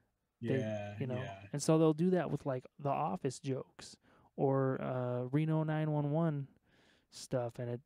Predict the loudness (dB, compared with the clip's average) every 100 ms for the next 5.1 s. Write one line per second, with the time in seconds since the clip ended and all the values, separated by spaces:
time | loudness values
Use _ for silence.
0 | -8 -10 -10 -8 -4 -2 -2 -8 -2 0
1 | 0 0 0 0 0 -2 -4 -4 -6 -10
2 | -12 -12 -2 0 2 0 -2 -6 -8 -12
3 | _ _ _ _ _ _ _ _ _ _
4 | _ _ _ -20 -20 -20 _ -6 -2 0
5 | -2